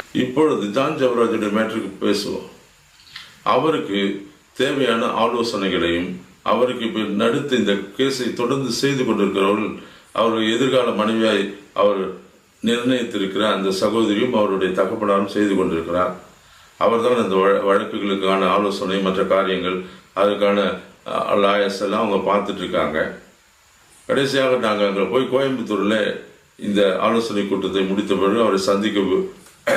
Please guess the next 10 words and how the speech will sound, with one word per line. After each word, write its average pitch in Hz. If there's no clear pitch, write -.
சந்திக்கலாமா 113
என்று 92
கேட்கும்போது, 98
அவர் 110
தன் 95
தாயாரை 117
கூட 117
அவர் 101
சந்திக்க 107
விரும்பல. 95